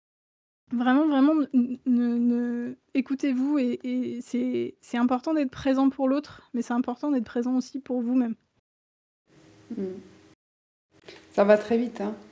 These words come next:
Speaker 2: Ça va. T-, moi, je, euh, je... être à l'écoute de soi, de l'autre et tout, c'est, c'est vrai que c'est super important, mais je, je, tu sais, c'est, euh, dans ce type de, tout va si vite.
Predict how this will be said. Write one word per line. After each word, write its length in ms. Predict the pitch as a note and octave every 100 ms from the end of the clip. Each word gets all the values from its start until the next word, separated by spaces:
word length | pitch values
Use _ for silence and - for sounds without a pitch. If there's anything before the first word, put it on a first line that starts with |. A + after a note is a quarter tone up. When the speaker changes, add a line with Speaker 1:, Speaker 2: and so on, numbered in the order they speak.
| -
Speaker 2:
Ça 160 | -
va. 160 | F#3+ F3
T-, 220 | E3+ G#2
moi, 200 | A#2 G#3
je, 140 | A3 G3
euh, 380 | G2+ D#3+ E3 E3+
je... 1120 | F#3 F#3 F3 F3 F3 E3+ E3+ G#2 D2+ D#3+ - F3 F3 - - - - - - - - - - - - _ - - - - - - _ _ _ _ _ _ E3+ F3 -
être 360 | G3+ - - -
à 140 | G#3
l'écoute 420 | G#3+ G#3+ - B3 - _ _
de 160 | F#3 G3+
soi, 480 | G3+ A3 A3+ A3+ A3+
de 140 | G3+
l'autre 360 | G#3 A3+ A3+ A3
et 80 |
tout, 160 | G#3 A#3+
c'est, 220 | - -
c'est 160 | - G3
vrai 180 | A3 A#3+
que 60 |
c'est 180 | - F3+
super 360 | E3+ G#3+ G3+ C4+
important, 400 | A#3 G3+ - C4
mais 140 | C4+
je, 120 | F3 F#3
je, 260 | F3 F3+ F3+
tu 140 | F3 -
sais, 100 | A3+
c'est, 500 | - F3+ F3+ F3 F3+ - - - - E3+
euh, 40 |
dans 200 | F3 F3+
ce 160 | F3 F3
type 200 | E3 G3
de, 120 | G#3 G3+ -
tout 160 | B3
va 120 | A3+ F3 -
si 420 | - - - G#3
vite. 280 | G3 -